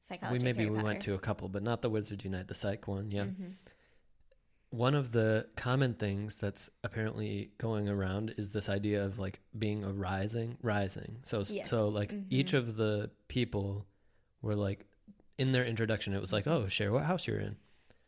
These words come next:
Speaker 2: So they're like, "Oh, I'm, I'm a Gryffindor, Slytherin rising." And
Speaker 1: Yep.
Speaker 2: it's a, it's, that type of language is really interesting because it suggests change. It suggests that actually people,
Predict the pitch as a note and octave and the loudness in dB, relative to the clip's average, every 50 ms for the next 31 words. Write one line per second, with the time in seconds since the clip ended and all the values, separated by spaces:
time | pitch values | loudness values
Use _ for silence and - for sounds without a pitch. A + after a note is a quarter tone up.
0 | _ _ _ _ - - - G#2 F#2+ F#2+ F#2 F#2+ F#2+ - - - C#3 B2+ G#2 G2 | _ _ _ _ -14 -8 -6 -4 -4 -4 -4 -4 -6 -8 -4 -2 0 0 0 0
1 | G2 F#2+ G2 - _ _ _ _ _ _ _ _ _ _ _ - - A2+ A2 A#2 | -2 -6 -6 -10 _ _ _ _ _ _ _ _ _ _ _ -6 -2 0 0 0
2 | C3+ - - _ _ _ _ - C#3+ C#3+ C3+ E3 F3 E3 - B2 A2 G#2 G2+ G2+ | 0 -2 -6 _ _ _ _ -2 0 2 4 4 4 4 2 0 0 2 0 0
3 | F#2+ F#2+ F#2+ - - - - B2+ A#2 A#2+ B2 A#2+ C3 C3 C3 B2+ B2 B2 B2 C3+ | 0 -2 -4 -4 -2 0 2 6 8 8 8 8 6 4 4 4 2 0 0 0
4 | C3 B2 A#2+ - - G2 G2 G2 G#2 - A2 A2 F#3+ - F3 - - - - - | 0 0 0 0 -2 -4 -6 -6 -4 -2 0 0 0 0 -2 -4 -4 -6 -20 -20
5 | - - - _ - - B2+ B2 - - - - _ _ _ _ _ _ - A#2 | -20 -20 -20 _ -2 0 0 0 -2 -4 -8 -10 _ _ _ _ _ _ 0 6
6 | A#2+ B2 C3 C#3 - - C#3+ C3+ C3+ C3+ - A#2 A2 G2+ G#2+ A#2 A#2 B2+ C3+ C3+ | 6 8 8 6 4 2 2 2 4 4 4 2 2 2 2 2 2 4 4 2
7 | B2+ A2 A2+ G#2+ G#2 G#2+ A#2+ C3+ C#3 C3+ C3 - A#2+ A#2+ B2 - C3+ - - D3 | 2 2 0 -2 -2 0 2 4 4 4 4 2 0 -2 -2 -2 -2 -2 0 0
8 | C#3 C3+ B2+ A#2+ - A2+ G#2+ G#2 A2+ A2 - - - _ - - - - A2 G2 | 0 2 0 0 0 0 0 2 2 0 0 -4 -12 _ -8 -6 -4 -4 -2 0
9 | G#2 A2+ A2+ A2 - - - - _ - - - - - A#2+ A2 A2+ C3+ D3 D3 | 2 2 2 2 0 -6 -8 -12 _ -20 -10 -6 -4 -2 0 2 2 2 2 2
10 | C#3 A#2+ G#2 - - A2+ G#2+ A2+ B2+ C3 C3+ - - B2+ A#2 A#2 A#2+ A#2+ - B2 | 2 0 -2 -2 -4 -2 0 2 2 2 2 2 2 2 4 4 2 2 0 0
11 | A#2+ A2 - B2 A#2+ - A#2 A2 G#2+ G2+ | 0 0 0 0 2 4 4 4 4 2